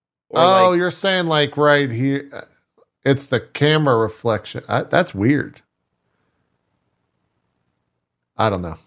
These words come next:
Speaker 2: I can't do it again.
Speaker 1: Yeah, whatever that is.
Speaker 2: You need to
Speaker 1: That's, uh, that
Speaker 2: slouch.
Speaker 1: took the place of it.
Speaker 2: Okay, now it's all fucked. <laughs> Anyways, thanks for watching.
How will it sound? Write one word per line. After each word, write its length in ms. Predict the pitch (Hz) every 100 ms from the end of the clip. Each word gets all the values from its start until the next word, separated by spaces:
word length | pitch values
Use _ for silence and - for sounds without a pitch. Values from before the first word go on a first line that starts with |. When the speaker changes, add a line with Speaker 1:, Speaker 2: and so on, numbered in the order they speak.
| _
Speaker 2:
I 80 | 104
can't 260 | - 101
do 120 | - 92
it 80 | 85
again. 80 | 85
Speaker 1:
Yeah, 120 | 139
whatever 320 | 131 139 139
that 180 | 131 131
is. 160 | 113 113
Speaker 2:
You 60 |
need 200 | 147 175
to 60 | 160
Speaker 1:
That's, 200 | 139 -
uh, 40 |
that 300 | 151 151 143 131
Speaker 2:
slouch. 140 | -
Speaker 1:
took 140 | 165 165
the 80 | 147
place 360 | - 160 139
of 120 | 143 113
it. 140 | 104 _ _ _ _ _ _ _ _ _ _ _ _ _ _ _ _ _ _ _ _ _ _ _ _
Speaker 2:
Okay, 240 | 113 -
now 140 | 98 131
it's 120 | 123
all 80 | 87
fucked. 400 | - - - _ _ - - - -
<laughs> 2000 | - - 262 - - - 320 294 330 302 - 247 - 254 - 247 - - 196
Anyways, 580 | 220 269 277 220 175 131
thanks 260 | - 247 202
for 220 | - 175
watching. 680 | 170 165 - 180 - 170